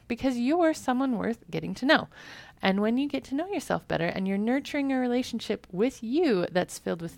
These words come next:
fascination and love, everything, and I do mean everything, gets easier. Here's how I know. Right out of college, I worked as a direct care counselor in residential treatment with teenage girls who weren't thriving at home.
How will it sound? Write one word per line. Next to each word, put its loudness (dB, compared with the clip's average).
fascination -2
and -2
love, 0
everything, 0
and 10
I 12
do 4
mean 4
everything, 2
gets -4
easier. -6
Here's 2
how 4
I 2
know. -8
Right 10
out 10
of 4
college, 4
I 4
worked -2
as -2
a -2
direct 0
care -2
counselor -6
in -4
residential -2
treatment -4
with -8
teenage -4
girls 0
who -2
weren't -2
thriving -4
at -10
home. -8